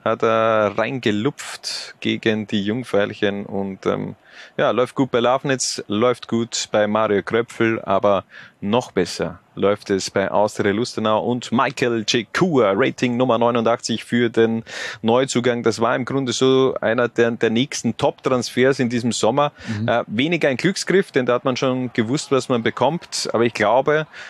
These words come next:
Speaker 1: das Umfeld Lustenau, beziehungsweise auch dieser Spielstil, der spielt im Grunde Michael Chekua in die Karten.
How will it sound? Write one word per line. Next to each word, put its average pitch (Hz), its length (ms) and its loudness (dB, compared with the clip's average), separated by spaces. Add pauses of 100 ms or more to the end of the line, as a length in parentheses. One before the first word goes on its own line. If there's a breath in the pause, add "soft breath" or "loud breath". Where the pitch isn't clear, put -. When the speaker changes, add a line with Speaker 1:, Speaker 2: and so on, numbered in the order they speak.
Speaker 1:
das - 180 -2
Umfeld 98 760 -2
Lustenau, 165 480 0
beziehungsweise 120 640 0
auch 113 180 2 (200)
dieser 107 560 2
Spielstil, 131 880 -2 (260)
der 98 120 0
spielt - 640 -4
im 113 160 -2
Grunde 113 240 0
Michael 104 280 -2
Chekua 110 400 -2
in 101 60 -2
die 98 80 -4
Karten. - 380 -4